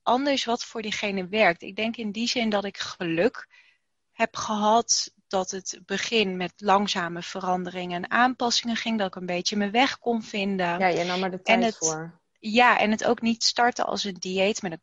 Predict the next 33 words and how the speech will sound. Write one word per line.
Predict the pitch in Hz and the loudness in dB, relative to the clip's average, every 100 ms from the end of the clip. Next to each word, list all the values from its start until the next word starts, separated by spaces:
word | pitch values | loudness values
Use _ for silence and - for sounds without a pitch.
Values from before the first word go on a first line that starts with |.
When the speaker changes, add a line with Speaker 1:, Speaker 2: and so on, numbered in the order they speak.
| _ | _
Speaker 1:
knop | 247 233 - | -2 -2 -2
die | 226 | -2
in | 208 | 2
één | 214 | 2
keer | 208 | 0
omging | - 208 202 - 202 202 | -4 -2 -2 -4 -6 -4
van, | 190 | -6
"Ik | 180 | -4
mag | 185 214 240 | 4 4 4
dit | - 143 - | 0 -4 -4
niet." | 147 147 - - | -10 -8 -10 -4
Speaker 2:
Nee, | 185 180 160 | 2 2 4
van | 185 180 | 0 4
maandag | 185 190 214 185 196 | 4 6 6 4 2
Speaker 1:
Ja. | - | -10
Speaker 2:
gaan | - 190 170 | -4 -2 2
alle | 196 196 185 180 180 175 180 | 4 6 4 4 4 4 2
koekjes | 226 - 196 | -4 -4 -4
en | 185 | -2
pakjes | 185 185 - 190 185 | 0 -2 -2 -6 -4
en | 180 | -4
dingetjes | 185 185 - - | -2 -4 -8 -4
allemaal | 185 185 | -2 -2
de | 170 170 | -2 0
deur | 185 202 | 2 2
uit. | 202 190 220 - | 2 0 -2 -6
Ja. | 180 156 - - _ | -2 -2 -4 -12 _
Speaker 1:
Precies, | 233 - 277 240 | 0 2 2 2
ik | - 202 | 2 2
denk | 233 247 | 2 2
dat | 233 - | 0 0
dat | 254 262 - - _ | 0 0 -2 -14 _
m-, | 220 | -16